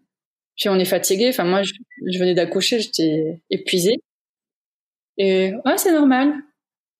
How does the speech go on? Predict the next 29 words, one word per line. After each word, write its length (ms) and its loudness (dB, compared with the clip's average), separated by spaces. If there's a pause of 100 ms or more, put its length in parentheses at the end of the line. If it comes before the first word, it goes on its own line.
(280)
Ah 100 -4
ouais, 180 0
mais 200 2
<laughs> 1400 -10
j'aurais 260 0
aimé 140 0
savoir. 520 -2 (1120)
Donc 220 -4
ouais, 140 4
il 20 4
y 20 4
a 60 0
plein 140 -2
de 40 -2
trucs 160 -4
comme 140 -2
ça, 160 0
mais 340 -2 (480)
non, 180 2
ouais, 100 4
c'est, 240 -4 (400)
à 100 0
part 140 0
les 100 4
déchirures 400 2
qui 180 -4
ont 60 0
été 320 -2
hard, 500 -2